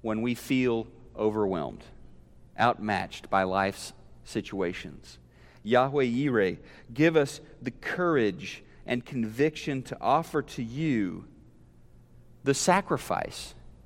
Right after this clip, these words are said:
you desire from us. We don't want to hold back. We want to be fully yours.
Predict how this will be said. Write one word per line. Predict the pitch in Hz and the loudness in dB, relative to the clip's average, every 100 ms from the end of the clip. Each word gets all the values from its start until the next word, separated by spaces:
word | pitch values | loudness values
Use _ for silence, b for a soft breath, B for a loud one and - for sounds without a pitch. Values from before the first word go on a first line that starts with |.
| - - - - - - | -20 -20 -20 -20 -20 -10
you | 117 165 | 0 2
desire | 165 156 127 139 180 151 95 - - - - - | 4 2 2 2 4 2 0 -6 -20 -20 -20 -20
from | - - 104 90 | -12 0 0 0
us. | 85 73 - - - - - - - - - - - - - - - | -6 -8 -10 -12 -14 -20 -20 -20 -18 -18 -20 -20 -20 -20 -20 -20 -4
We | 127 | 2
don't | 160 180 123 | 4 4 2
want | 139 170 - - | 2 2 0 -4
to | 165 | -4
hold | 143 160 160 - - | 0 0 0 -4 0
back. | 107 98 - - - - - b b b b b - | 2 2 -6 -14 -20 -20 -20 b b b b b -4
We | 123 | 0
want | 127 131 131 | 2 0 0
to | 123 | -2
be | 113 | -2
fully | - 127 120 117 107 - - | -2 0 2 0 0 -10 -12
yours. | - 98 73 - - | -4 -2 -2 -8 -14